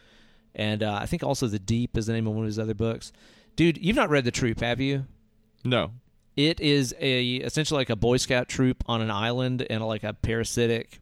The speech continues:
Speaker 1: kind of infestation thing. And
Speaker 2: Oh.
Speaker 1: it is fucking disgusting and scary as shit,
Speaker 2: Yikes.
Speaker 1: man. Like, I was thinking, if this guy got his hands on this script and was able to really manipulate the body horror and the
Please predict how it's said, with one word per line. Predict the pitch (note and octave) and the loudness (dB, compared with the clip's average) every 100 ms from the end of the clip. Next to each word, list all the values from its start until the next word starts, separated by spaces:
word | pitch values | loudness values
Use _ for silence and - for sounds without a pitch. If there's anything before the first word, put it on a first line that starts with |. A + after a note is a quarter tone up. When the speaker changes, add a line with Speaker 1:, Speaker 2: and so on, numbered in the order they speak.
| _ - - | _ -16 -6
Speaker 1:
kind | A2+ | -4
of | A2 | -2
infestation | A2 G#2+ A2 - A2+ A2 B2 | -2 0 0 0 0 0 0
thing. | A#2 B2+ B2+ B2+ - - - - _ - | 0 2 0 -4 -10 -20 -20 -20 _ -2
And | B2+ A2 | 2 2
Speaker 2:
Oh. | C3 | 2
Speaker 1:
it | C#3 C#3+ C#3 - | 4 4 4 2
is | C3+ A#2+ A2 G2+ - _ - - | 2 2 0 -4 -12 _ -20 -2
fucking | D3+ C#3+ A#2+ C3 A2+ G#2+ | 2 2 0 -2 -2 -2
disgusting | A2 F#2+ - - - D#3 C3 G#2+ - A2 - | -2 -4 -6 -8 -2 2 2 2 -4 -10 -8
and | A2+ G#2 | -6 -6
scary | - - D3+ E3 E3+ E3 | -6 -4 -2 0 2 4
as | D#3+ | 4
shit, | F#2 A2 G2+ | 2 2 -2
Speaker 2:
Yikes. | G#2 | -6
Speaker 1:
man. | G2+ G2+ G#2 - - - | -4 -4 -6 -10 -20 -8
Like, | B2+ C3+ | -2 2
I | |
was | F3 F3 | 2 2
thinking, | F3 C#3+ | 0 0
if | A#2 | 0
this | C3 G3+ | 2 0
guy | - F3 | 2 -2
got | C#3 C3+ | 2 2
his | B2 A2 | 2 -2
hands | A#2 A#2 B2 | -2 0 0
on | B2 A#2 | 0 0
this | A2+ A2 | 0 -2
script | - A2 A#2+ - - - | -4 -2 -2 -2 -10 -4
and | A#2 A#2 | -2 0
was | A#2 | 0
able | - B2 B2+ | 0 0 -2
to | A#2+ | -2
really | A#2+ B2 | 0 2
manipulate | G#2+ A2 A#2 B2+ A#2+ - | 2 0 0 0 -2 -2
the | |
body | G2 G2+ A2+ A2+ | -2 0 0 0
horror | G#2 A#2 A#2 A#2 | 2 2 2 0
and | A#2 G#2 G#2 | 0 -4 -2
the | G#2+ G#2 G2+ | -2 -2 -4